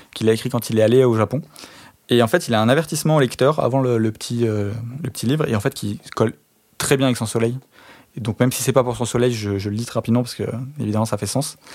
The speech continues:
Le texte ne commande pas plus les images que les images n'illustrent le texte.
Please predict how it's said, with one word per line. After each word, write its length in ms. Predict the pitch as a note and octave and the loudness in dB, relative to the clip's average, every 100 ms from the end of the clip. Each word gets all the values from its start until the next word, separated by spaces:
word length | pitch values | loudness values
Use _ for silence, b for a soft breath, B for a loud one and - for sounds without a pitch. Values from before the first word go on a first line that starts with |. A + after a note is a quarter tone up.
| B B B B - | B B B B 0
Le 80 | |
texte 280 | A#2+ - - | 2 2 2
ne 80 | C3+ | 0
commande 300 | B2+ B2+ B2 | 2 2 4
pas 220 | D#3+ F3 - - | 4 2 -2 -8
plus 260 | F#3 F3 | -6 -2
les 160 | C#3 B2 | 0 4
images 360 | C3 D3+ D#3 | 6 6 4
que 80 | C3 | 0
les 200 | A2+ A2 | 0 2
images 320 | B2+ D3 D3 | 4 4 4
n'illustrent 420 | B2 B2 D3+ - G#2 | 2 2 0 2 0
le 60 | |
texte. 460 | - C#3+ - - | 4 2 0 -10